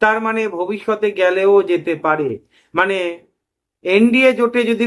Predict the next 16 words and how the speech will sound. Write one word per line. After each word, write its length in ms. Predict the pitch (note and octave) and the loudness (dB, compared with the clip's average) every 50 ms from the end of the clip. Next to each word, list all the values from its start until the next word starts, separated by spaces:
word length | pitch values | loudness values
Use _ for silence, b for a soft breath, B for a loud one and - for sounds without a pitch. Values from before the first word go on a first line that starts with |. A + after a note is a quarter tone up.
| A3+ A3+ | 0 0
ফাটল 340 | G3+ F#3+ F#3+ - G#3+ G#3+ G#3 G3+ | 0 0 2 0 0 2 2 2
ধরে, 340 | F#3+ F3 E3+ F3+ F#3 F3+ E3 D#3+ E3 D#3+ - _ _ _ _ _ | 2 2 2 2 2 0 -2 -2 -4 -6 -12 _ _ _ _ _
তার 160 | - F3+ F#3 F#3 | 0 2 2 0
মানে 220 | F#3+ F#3+ F#3 F#3 F#3 F#3 | 0 -2 -2 -2 -2 -4
তারা 280 | F#3 G3 F3 F3 G3 G#3+ | 0 0 0 0 0 -2
কিন্তু 340 | G#3+ G#3 F3 E3+ D#3+ F#3+ F3 E3 D#3+ D#3 - _ _ _ _ | -4 -8 -10 -8 -4 -4 -2 -2 -4 -6 -10 _ _ _ _
ইন্ডিয়া 560 | D#3 D#3+ D#3+ F3 F#3 G3 G3 G3 G3 F#3+ F#3 F#3 F#3 F3+ F3 F3 E3 D#3+ _ | 0 0 0 0 0 0 4 6 6 6 6 4 4 2 0 -2 -4 -8 _
অ্যালায়েন্সে 580 | D3+ E3 E3+ F3+ F3+ F3 F3 F3+ F3 - F#3 E3 | -4 -2 0 2 0 0 -2 -6 -6 -6 -6 -2
যোগ 200 | D#3+ E3+ E3 E3 D#3+ | -2 -2 -2 -2 -4
দেবে, 300 | D3 D#3 D3+ C#3 C#3 B2 G2+ G2 - _ _ _ _ _ | -2 0 0 0 0 -4 -4 -8 -12 _ _ _ _ _
এবং 180 | E3 E3+ F#3 F#3+ F#3+ F#3 F#3 | 2 2 4 4 4 2 0
ইন্ডিয়া 280 | F#3 F#3+ F#3+ G#3+ G#3+ G#3+ | 0 2 4 4 4 6
অ্যালায়েন্সে 440 | G#3 G#3 G#3 G#3 G#3 G#3+ G#3 G#3 A3 | 4 2 2 2 0 -2 0 -2 -2
যদি 200 | G#3 G#3+ - G#3 G#3 | -2 0 -2 -2 0
যোগ 220 | F3+ F#3+ G3 F#3+ F#3+ F3+ | 2 2 2 2 2 0
দেয়, 280 | F3 G3 F#3+ F3 E3+ E3 | 2 2 2 2 2 -2